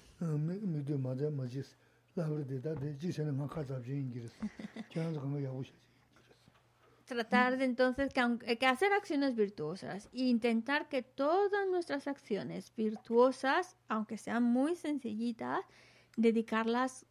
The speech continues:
Speaker 2: con esta actitud tan, tan amplia que abarca a todos los seres.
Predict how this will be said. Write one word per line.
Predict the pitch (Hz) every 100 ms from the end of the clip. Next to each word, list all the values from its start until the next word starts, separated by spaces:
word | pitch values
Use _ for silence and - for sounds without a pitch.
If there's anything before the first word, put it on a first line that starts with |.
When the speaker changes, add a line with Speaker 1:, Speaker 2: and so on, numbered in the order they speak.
| _
Speaker 2:
con | - 220
esta | 254 285 -
actitud | 262 220 - 240
tan, | - 262 262 254
tan | 262 262 254 -
amplia | 247 254 - 202 175
que | -
abarca | - - - 294 285 269 226
a | 220
todos | 220 214 202
los | 208
seres. | - - 226 233